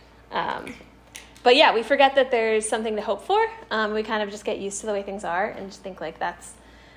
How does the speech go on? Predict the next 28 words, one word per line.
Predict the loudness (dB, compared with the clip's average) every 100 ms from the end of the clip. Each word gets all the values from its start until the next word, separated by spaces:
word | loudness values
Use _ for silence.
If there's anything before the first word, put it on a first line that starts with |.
| -14 -4
um, | -2 -2
that's | -4
as | -4
good | -2
as, | -2 -4 -10
as | -10 -10
it's | -8
gonna | -8 -4
get. | -4 -6 -8 -20 -20 -20 -20 -20 -20 -20 -20 -20 -4
And | 0 6
then, | 6 8 6
uh, | 6 6 6
something | 6 2 2
happens, | 2 2 2 0 0
like, | 0 0 -2 -14 -18 -20 -20 -20 -20 -20 -20 -20 -20 -6
um, | -4 -2 -4 -8 -12 -20 -18
a | -16
twenty-two-year-old | -10 -8 -6 -8 -10 -8 -6 -6
man | -8 -10
shooting | -10 -12 -12 -16 -18 -20 -20 -20 -20 -20 -20 -20
three | -16 -14 -16 -18 -20 -20 -20 -20
football | -14 -14
players | -12 -12 -10 -10 -14 -20 -20
at | -20 -18 -16
U |
V | -12 -8
A. | -8 -10 -18 -20 -20 -20 -18 -2
Um, | 0 2 0 -2 -8